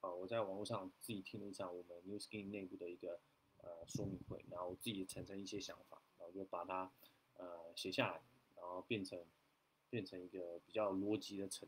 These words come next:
述。因为我发现我自己本身就是很习惯，呃，这种很逻辑的陈述。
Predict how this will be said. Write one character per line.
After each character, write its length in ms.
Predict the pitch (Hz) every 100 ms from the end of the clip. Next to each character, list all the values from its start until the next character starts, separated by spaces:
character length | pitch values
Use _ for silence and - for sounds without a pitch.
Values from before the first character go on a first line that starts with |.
| -
述。 260 | - 104 90
因 80 |
为 60 | 117
我 80 | 98
发 180 | 107 107
现 140 | 110
我 100 | 95
自 80 | -
己 220 | 123 95 - - - _ -
本 140 | 101
身 160 | 98 104
就 100 | 110
是 160 | 110 101
很 140 | 92
习 280 | - - -
惯， 200 | 101 87 -
呃， 100 | 92
这 120 | 113
种 160 | 104 87 - - _ -
很 100 | 90 87
逻 160 | 95
辑 200 | 95 95
的 80 | 92
陈 200 | 92 87 82
述。 220 | - 98